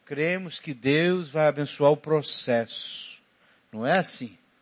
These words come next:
Declaro, eu declaro. E como líder de oração, muitas vezes chegava algumas reuniões,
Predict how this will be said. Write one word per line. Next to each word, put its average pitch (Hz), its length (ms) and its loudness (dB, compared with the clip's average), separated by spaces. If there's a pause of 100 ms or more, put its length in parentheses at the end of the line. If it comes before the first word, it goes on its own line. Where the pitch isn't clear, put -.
(560)
Declaro, 196 760 4
eu 185 120 -2
declaro. 185 760 6 (240)
E 151 120 -8
como 165 240 -6
líder 165 140 -2
de 156 80 4
oração, 151 340 6
muitas 170 180 2
vezes 160 140 -2
chegava 165 260 6
algumas 160 240 0
reuniões, 160 580 2